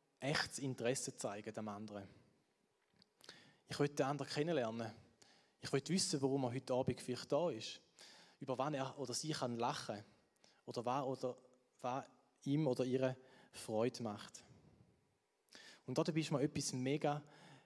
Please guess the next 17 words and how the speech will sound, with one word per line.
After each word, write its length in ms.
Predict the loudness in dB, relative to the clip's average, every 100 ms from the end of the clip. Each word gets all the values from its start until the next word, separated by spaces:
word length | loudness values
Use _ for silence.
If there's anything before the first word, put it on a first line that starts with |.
| _
mega, 300 | 0 2 2
mega 260 | 0 0 0
wichtig. 480 | -2 -6 -6 -8 -8 -20 -20 -20 _ _ _ _ _ _ -20 -20 -20 -20 _ _ _ _ _ _ _ _ _ _
Ich 160 | -10 0
zeige 280 | 2 4 2
jemandem 220 | 2 0
nicht 140 | 0
einfach 240 | 0 -2 -4
mein 120 | -4
Interesse, 640 | -4 -6 -2 -2 0 0 0
weil 120 | -2
ich 140 | -4
ihn 140 | -4 -2
möchte 340 | -2 -4 -6
für 200 | 0 0
irgendetwas 960 | 2 0 0 -2 -2 -2 -2 -2 -2 -6 -4
instrumentalisieren. 1120 | -2 0 0 -2 0 -2 -2 -2 -2 -2